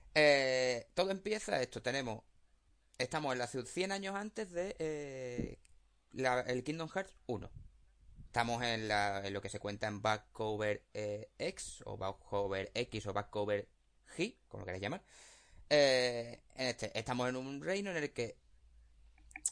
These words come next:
la ciudad de, ah, es la ciudad de Alba Burgo y es, la época se llama la época de los cuentos de hadas. Eh, los protagonistas, digamos, son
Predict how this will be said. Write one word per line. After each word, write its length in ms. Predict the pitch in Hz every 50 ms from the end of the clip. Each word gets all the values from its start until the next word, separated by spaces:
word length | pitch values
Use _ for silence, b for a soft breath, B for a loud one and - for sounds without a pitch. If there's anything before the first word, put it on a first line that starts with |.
| - _ _ - - _ _ _ -
la 100 | 120 123
ciudad 240 | 110 117 113 113 123
de, 120 | 131 131 -
ah, 160 | - 123 113
es 100 | 113 117
la 120 | 127 139 120
ciudad 180 | 117 107 107 107
de 60 | 117 117
Alba 120 | 123 139
Burgo 400 | 143 170 190 196 190 202 - -
y 120 | 139 147
es, 200 | 151 143 - - - _ - -
la 220 | 123 123 127 131
época 180 | 143 175 170 170
se 60 | 180
llama 160 | 185 196 185
la 120 | 156 147
época 240 | 156 165 196 185 185
de 60 | 170 143
los 100 | 131 -
cuentos 340 | - 127 123 117 123 110 107
de 80 | 101
hadas. 280 | 87 90 104 101 - - - - - - - - - - - - _ _ _ _ _ _ _ _ _ _ _ _ _ _ _ _ _ _ _ _ _ _ _ _ _ _ -
Eh, 520 | 147 147 143 143 139 135 135 131 131 131 127
los 100 | 131 127
protagonistas, 760 | - 131 - 131 127 135 143 170 196 202 - - 220 214 185
digamos, 520 | 190 180 180 196 214 220 233 269 262 - -
son 300 | - 165 147 127 117 -